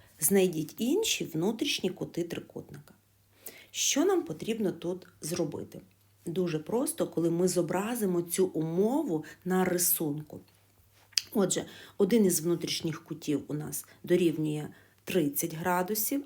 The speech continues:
а другий зовнішній до іншого дорівнює сорок. Малюємо собі трикутник, у якому один кут тридцять градусів, а один із зовнішніх, логічно, що це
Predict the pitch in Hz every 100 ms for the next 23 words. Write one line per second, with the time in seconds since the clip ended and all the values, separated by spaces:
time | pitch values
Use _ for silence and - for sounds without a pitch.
0 | - 175 156 190 240 294 302 311 - -
1 | _ 190 190 190 170 160 - 160 156 -
2 | _ _ - 147 160 160 156 - 233 294
3 | - 202 175 165 165 202 196 180 175 -
4 | 123 113 - 147 165 214 330 214 165 -
5 | 156 208 - 143 - 135 - 202 208 -
6 | - - - 254 247 247 156 151 151 151
7 | 220 214 190 160 151 - 135 139 - -
8 | 170 151 147 - 202 208 233 240 233 277
9 | - 285 - - - - 226 190 - 196
10 | 226 208 175 151 160 156 160 233 - 294
11 | 285 208 190 180 - 160 156 - 160 165
12 | 151 -